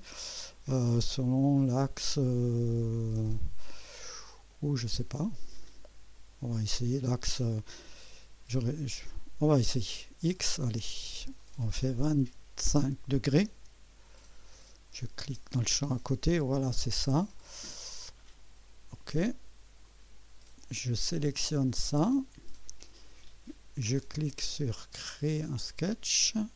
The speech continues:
Voilà, alors je suis à l'envers, ça arrive. Donc je peux éventuellement récupérer ça en double, double cliquant ici. Attendez, j'a-,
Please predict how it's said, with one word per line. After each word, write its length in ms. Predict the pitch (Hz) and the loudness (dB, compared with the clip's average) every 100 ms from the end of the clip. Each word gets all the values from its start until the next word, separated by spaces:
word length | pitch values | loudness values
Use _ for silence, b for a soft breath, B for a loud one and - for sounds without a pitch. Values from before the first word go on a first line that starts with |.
| - | -6
Voilà, 220 | 147 131 139 | 0 0 0
alors 180 | 165 143 | 2 2
je 80 | 143 | 4
suis 140 | - | 4
à 80 | 190 | 4
l'envers, 420 | 170 147 135 139 | 4 4 4 0
ça 240 | - - 135 | -2 2 4
arrive. 360 | 135 185 226 190 B B B B B B - | 6 6 4 -2 B B B B B B 0
Donc 260 | 160 160 151 | 4 4 4
je 160 | - | 2
peux 440 | 143 - 185 202 202 | 2 6 8 8 8
éventuellement 720 | 175 156 147 - 151 147 143 | 4 4 2 4 4 6 6
récupérer 560 | 135 139 127 127 117 117 | 6 2 0 0 2 2
ça 360 | - 143 165 196 B B B - | 6 6 6 2 B B B 0
en 160 | 160 151 | 4 6
double, 320 | 156 123 160 - - | 4 0 -6 -10 -2
double 300 | 147 117 120 | -2 0 0
cliquant 400 | - - 139 127 | -2 -2 0 2
ici. 380 | 113 - 151 175 | 2 2 0 0
Attendez, 440 | - 139 117 135 - | -2 -2 -2 -4 -6
j'a-, 260 | 110 123 | -4 -2